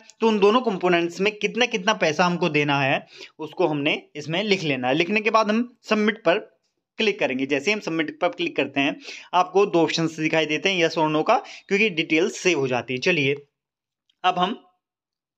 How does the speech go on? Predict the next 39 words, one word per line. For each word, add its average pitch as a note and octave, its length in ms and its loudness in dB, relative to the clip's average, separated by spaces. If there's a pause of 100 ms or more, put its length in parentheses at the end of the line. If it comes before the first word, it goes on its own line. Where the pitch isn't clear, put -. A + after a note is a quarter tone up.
एक E3 120 -6
बार F3 140 2
ऊपर G3+ 300 0 (400)
पूरा B3 280 -2
देख D#3+ 200 -2
लेते D3 220 -2
हैं। E3+ 120 -4 (280)
कुछ F#3+ 220 -6
नहीं G3+ 120 -2
करना G#3 300 0
है C#4+ 120 -4 (260)
हमको, F#3+ 460 0 (180)
लेटर, E3 540 -2 (120)
ऑफिस D3+ 200 -8
नंबर, G3 220 2
डेट, F3+ 400 0 (500)
नरेशंस E3+ 600 -2 (540)
टिक - 160 -10
करना F#3 280 0
है। C4 160 -4 (120)
अब D#3 120 0
आगे D#3+ 200 2
हम G3+ 280 -6
सीधा F3 420 0
इस E3+ 100 -4
पर - 120 0
आ C#3+ 160 6
जाते C#3+ 260 0
हैं B3+ 100 0
और G4+ 80 -2
सेव D3+ 280 -2
पर C3+ 80 2
क्लिक C3 220 -6
करते C3 240 -2
हैं। F#3 140 -2 (300)
यस G3+ 180 2
और G3+ 60 2
नो E3+ 160 4
का F#3 400 0